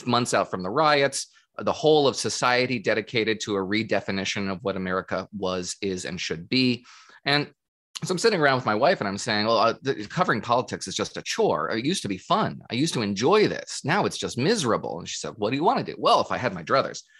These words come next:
I talk to people in industries I enjoy. I talk to working comics and chefs and, uh, sports broadcasters and entertainers and playwrights.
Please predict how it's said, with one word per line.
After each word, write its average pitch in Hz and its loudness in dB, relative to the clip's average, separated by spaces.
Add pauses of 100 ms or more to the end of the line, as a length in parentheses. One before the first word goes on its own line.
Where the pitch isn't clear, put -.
(400)
I 170 2
talk 180 2
to 180 0
people 175 2
in 160 2
industries 160 0
I 165 2
enjoy. 160 0
I 92 -6
talk 92 0
to 95 0 (380)
working 95 -2
comics 147 2
and 85 -6
chefs - -2
and, 92 -8
uh, 98 2
sports 196 -2
broadcasters 87 -4
and 95 -4
entertainers 131 -4
and 101 -6
playwrights. 160 -2